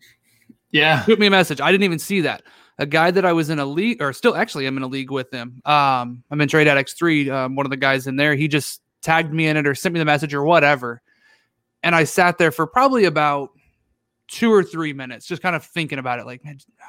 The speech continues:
Speaker 2: I don't know. Do I really want to? I've always talked about it. Do I, I don't know." I was like, "You know what? Let me just, let me, let me send Andy a message, see what's going on." And then from
Speaker 1: Mm-hmm.
Speaker 2: there, and if you know Andy,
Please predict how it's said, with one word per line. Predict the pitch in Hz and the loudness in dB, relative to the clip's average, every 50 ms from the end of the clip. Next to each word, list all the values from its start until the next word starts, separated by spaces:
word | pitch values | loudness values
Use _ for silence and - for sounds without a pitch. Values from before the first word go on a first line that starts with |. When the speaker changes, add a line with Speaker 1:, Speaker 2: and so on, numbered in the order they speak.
| - - - | -20 -16 -10
Speaker 2:
I | 139 156 | -6 -2
don't | 170 170 | -2 2
know. | 170 156 143 135 | 2 2 2 2
Do | 135 139 | 2 0
I | |
really | 131 135 170 190 196 190 | 2 4 4 6 6 6
want | 190 185 180 156 - - | 6 4 0 0 -4 -2
to? | 185 180 180 165 | -2 0 0 0
I've | 143 131 | 0 2
always | 143 165 180 170 160 - | 2 4 4 4 2 2
talked | - 180 180 175 - | 4 4 4 4 2
about | 180 165 165 165 170 170 | 0 2 2 2 2 2
it. | 170 147 | 0 -2
Do | 147 | -4
I, | 131 120 - 131 | -6 -4 -2 -2
I | 143 | -2
don't | 147 147 147 | -2 -2 0
know." | 160 170 170 165 165 160 160 - _ _ _ _ _ _ - | 2 2 4 4 2 0 -4 -6 _ _ _ _ _ _ -6
I | 185 | -4
was | 175 | -2
like, | 190 185 | 0 2
"You | 185 226 | 2 2
know | 240 233 | 2 4
what? | 233 226 214 180 | 2 2 0 0
Let | 180 190 208 | -2 0 0
me | 220 196 | 2 2
just, | 196 185 - - - - _ _ - | 2 0 -2 -2 -14 -18 _ _ -8
let | 180 190 | -4 -2
me, | 202 185 151 135 143 | -2 -2 -4 -4 -4
let | 180 180 | -4 -2
me | 185 170 | -2 -2
send | - - 170 160 139 | -4 -4 -4 -2 0
Andy | 156 160 151 147 143 | -2 -2 0 -2 -2
a | 139 | -2
message, | 135 131 131 127 - 143 131 - - | -2 -2 -2 -4 -4 -8 -10 -10 -8
see | - - 175 | -2 0 0
what's | 165 165 - | 0 0 -2
going | - 143 123 117 113 | -4 -8 -6 -6 -8
on." | 104 - - - - _ - | -12 -14 -16 -16 -12 _ -2
And | 160 165 | 0 2
then | 180 175 170 | 4 2 2
from | 160 170 160 - | 2 2 0 2
Speaker 1:
Mm-hmm. | - | 2
Speaker 2:
there, | 143 139 135 131 135 135 _ _ _ _ _ _ _ _ _ _ _ - | 2 2 2 0 0 -2 _ _ _ _ _ _ _ _ _ _ _ -2
and | 156 160 | 0 0
if | 160 147 | 2 4
you | 170 202 202 | 4 6 6
know | 202 202 202 190 | 6 6 6 6
Andy, | 180 175 170 156 139 131 117 113 120 | 4 4 2 0 -2 -6 -10 -12 -16